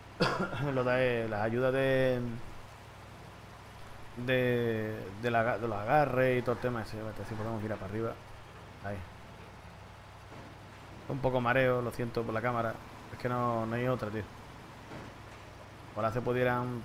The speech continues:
poner bien las cámaras estas que, que hicieran un poco más realista todavía.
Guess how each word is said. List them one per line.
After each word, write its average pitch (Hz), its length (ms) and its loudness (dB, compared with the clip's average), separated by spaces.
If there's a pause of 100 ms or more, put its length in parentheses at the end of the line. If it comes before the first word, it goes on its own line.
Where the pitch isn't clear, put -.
(120)
poner 120 280 2
bien 123 280 2
las 113 100 2
cámaras 127 360 2
estas 127 180 2
que, 123 300 2 (800)
que 117 80 -2
hicieran 120 240 2
un 107 40 -4
poco 120 200 2
más 120 140 2
realista 120 340 -2
todavía. 120 300 2